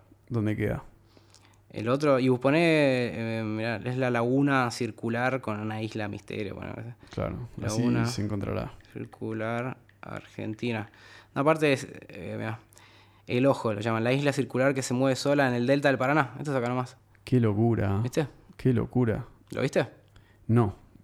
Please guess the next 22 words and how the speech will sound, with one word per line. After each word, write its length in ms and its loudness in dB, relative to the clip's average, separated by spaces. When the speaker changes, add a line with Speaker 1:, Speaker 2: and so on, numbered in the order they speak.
Speaker 1:
pero 720 0
Speaker 2:
Mirá, 180 -2
es 80 -2
esta. 200 -6
Speaker 1:
Mirá. 560 2
Entonces 380 4
siempre 360 8
hay 60 8
como 200 6
una 140 6
luna 280 8
creciente 580 6
en 80 4
el 100 0
dibujo, 320 2
¿no? 180 4
Speaker 2:
Y 180 4
Speaker 1:
O 20 2
Speaker 2:
claro, 200 6
Speaker 1:
algo 120 8
así. 160 4
Speaker 2:
exactamente. 480 2